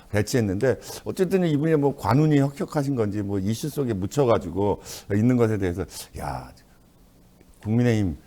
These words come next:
용기 있는, 예? 비례대표 공천 과연 결과가 어떻게 될지 제가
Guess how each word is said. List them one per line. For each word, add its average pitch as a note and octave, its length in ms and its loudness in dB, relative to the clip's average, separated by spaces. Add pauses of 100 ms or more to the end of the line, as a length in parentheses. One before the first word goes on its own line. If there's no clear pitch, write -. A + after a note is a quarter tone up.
(460)
용기 D#3+ 320 4
있는, D3 400 4 (380)
예? G2+ 160 0 (400)
비례대표 C#3 380 4
공천 G2+ 420 -2 (200)
과연 B2+ 240 0
결과가 B2 340 4
어떻게 A2 220 0
될지 F#2 260 -4
제가 E2 160 -8